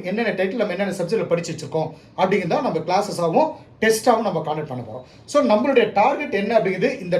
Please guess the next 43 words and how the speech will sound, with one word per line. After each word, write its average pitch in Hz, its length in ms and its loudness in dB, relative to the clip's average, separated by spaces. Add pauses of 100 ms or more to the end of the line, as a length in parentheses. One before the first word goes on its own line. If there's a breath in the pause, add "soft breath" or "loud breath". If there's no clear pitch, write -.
டைட்டில்ஸும் 277 720 0
உங்களுக்கு 196 400 -2
பி 202 140 -4
டி 180 60 -2
எஃப் 185 180 0
உங்களுக்கு 143 260 -8
கீழே 151 120 -4
கொடுத்துறேன். 196 380 -6 (180 loud breath)
இது 165 160 0
எல்லாமே 240 180 6
ஸ்கூல் 220 280 -2
புக்குடைய 185 300 -2
டைட்டில் 170 280 -2
தான், 269 100 4
நம்ம 190 120 0
மெட்டீரியலை 202 420 4 (260 loud breath)
அந்த 180 160 -2
பேஜ் 214 260 6
வைஸா 196 220 0
வ-, 160 200 -2
வரிசை 175 260 2
நம்ம 135 160 -6
கொடுத்துருக்கோம். - 360 -14 (260 loud breath)
நெக்ஸ்ட் 247 240 2
பார்த்தீங்கன்னா 220 340 2 (340)
உடல்நலம் 269 460 4
மற்றும் 220 260 -4
நோய்கள், 185 380 2
very, 202 220 4
very, 208 180 4
very 185 160 2
important. - 360 -6
இது 165 160 -6
வந்து 208 180 -2
கண்டிப்பா 208 380 2 (300 loud breath)
நிறைய 208 220 6
கொஸ்டின்ஸ் 214 300 -2
வந்துட்டே 175 320 4
இருக்கு. 151 180 -2 (260 loud breath)
குழந்தை 208 280 4
பாதுகாப்பு, 170 540 0
மருந்துகளுடைய 185 500 2
வகைகள், 170 440 4